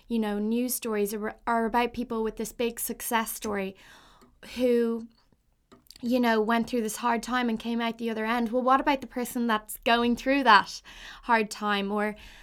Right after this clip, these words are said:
that person who's trying their hardest to be a scientist and they have a really amazing idea, but it hasn't gotten any media? Or you're a student and you, um, are really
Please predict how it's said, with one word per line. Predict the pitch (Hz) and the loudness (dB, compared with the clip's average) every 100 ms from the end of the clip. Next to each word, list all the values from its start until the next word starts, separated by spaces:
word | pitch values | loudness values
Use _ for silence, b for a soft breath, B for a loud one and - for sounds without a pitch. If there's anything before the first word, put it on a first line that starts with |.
| B B | B B
that | 254 247 | 4 4
person | - 254 247 254 240 | 2 -2 -2 -2 -2
who's | 240 226 | 0 -2
trying | - 247 247 | -2 0 2
their | 240 226 | 0 0
hardest | 240 233 233 - | 2 2 -2 -4
to | 226 | -6
be | 226 226 | -2 -4
a | |
scientist | 226 240 247 254 254 208 190 - | -2 0 2 2 0 -2 -4 -6
and | 226 | -2
they | 226 | 0
have | 220 | 0
a | 226 | -2
really | 220 233 | -2 0
amazing | 233 220 208 220 | 0 0 -2 -4
idea, | 214 208 254 247 | -4 0 2 2
but | 226 - B B B B | -2 -6 B B B B
it | 254 | -2
hasn't | 240 247 247 233 | 2 4 2 2
gotten | 233 226 233 220 - | 2 2 -2 -4 -4
any | 226 220 208 | -2 -2 -2
media? | 214 302 277 240 208 - | 0 2 4 4 4 2
Or | 311 302 240 240 B B | 2 2 2 -2 B B
you're | - 233 | -2 -2
a | 226 | -2
student | - - 330 285 233 226 - - | -4 2 4 4 2 -2 -4 -4
and | 240 233 226 220 220 220 - B B B - | 0 2 2 0 -2 -4 -8 B B B -8
you, | 226 233 226 220 226 - _ _ - | -2 0 2 2 0 -4 _ _ -4
um, | 220 214 208 208 - | -2 -2 -4 -6 -8
are | 220 | -8
really | 214 208 214 214 208 208 208 214 - | -8 -4 -2 -2 -2 -4 -4 -4 -6